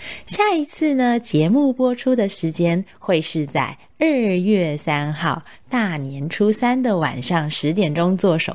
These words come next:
播，一样到时候还可以跟听众朋友们再说一次新年快乐哦。我觉得啊，这个新年快乐这件事情蛮有意思的，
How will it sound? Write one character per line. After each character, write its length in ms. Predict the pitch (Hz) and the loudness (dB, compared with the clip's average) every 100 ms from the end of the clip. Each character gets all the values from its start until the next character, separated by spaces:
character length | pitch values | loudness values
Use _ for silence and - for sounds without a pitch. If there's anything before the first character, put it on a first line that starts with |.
| 151 | -4
播， 280 | 160 175 208 - - | -2 0 -2 -10 -10
一 160 | 143 151 | -6 0
样 200 | 226 240 | 0 0
到 200 | 277 302 | 0 0
时 160 | 302 269 | 0 -2
候 200 | 269 294 | 0 -2
还 280 | - 247 247 | -4 -4 -4
可 200 | - 247 | 0 2
以 240 | 285 277 | 4 2
跟 240 | 220 254 254 | 2 0 0
听 340 | 285 277 294 | -2 -2 0
众 200 | 285 277 | 0 0
朋 220 | 233 175 190 | 0 2 2
友 160 | 165 | 0
们 240 | 151 143 143 | -2 -6 -2
再 240 | 170 160 | -2 -2
说 240 | 160 170 | 0 2
一 140 | 175 156 | 4 2
次 180 | - 175 | -2 -2
新 260 | - 202 | 0 2
年 220 | 214 185 | 4 2
快 220 | 202 208 202 | 0 -2 2
乐 220 | 208 190 | 2 2
哦。 180 | 208 262 - - - - - - - | 0 -4 -12 -20 -20 -20 -20 -16 -6
我 80 | 156 | -2
觉 120 | 247 | 0
得 100 | 339 | 2
啊， 240 | 330 320 | 0 -2
这 180 | 320 285 | -2 0
个 100 | 233 | 0
新 320 | 220 - 262 | 0 0 2
年 280 | 254 175 160 | 4 2 0
快 260 | 175 208 175 | -2 0 0
乐 260 | 185 160 151 - | 0 0 -4 -6
这 120 | 165 | -2
件 200 | 170 165 | 0 0
事 120 | 180 | -2
情 240 | 175 147 147 - - | -4 -6 -8 -16 -6
蛮 200 | 135 180 | -2 0
有 120 | 147 | 0
意 160 | 156 139 | 0 0
思 220 | - - | -2 -6
的， 180 | - | -6